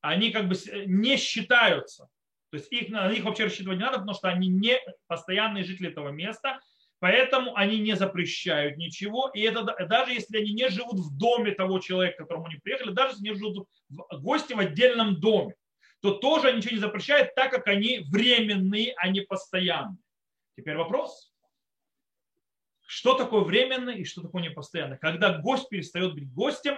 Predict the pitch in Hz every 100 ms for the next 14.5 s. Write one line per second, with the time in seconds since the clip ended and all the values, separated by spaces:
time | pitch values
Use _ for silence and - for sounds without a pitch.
0 | - - 170 175 214 175 156 - 151 147
1 | 147 127 127 92 - _ _ _ _ _
2 | _ _ _ _ _ _ 165 170 240 220
3 | 214 202 175 - 123 117 - 160 180 -
4 | _ _ _ _ _ _ _ _ _ _
5 | - 147 147 151 156 202 - 160 156 -
6 | 160 180 226 202 214 226 349 254 175 -
7 | - 196 294 - _ - 240 302 - 196
8 | 214 - 180 175 196 262 269 - - 220
9 | 226 214 - 175 165 143 180 - 160 -
10 | 220 - 165 - _ _ _ _ - 147
11 | - 151 147 147 143 196 214 160 180 160
12 | 165 185 147 - - - _ _ _ _
13 | 165 214 247 - 175 180 185 180 - 156
14 | 139 185 254 302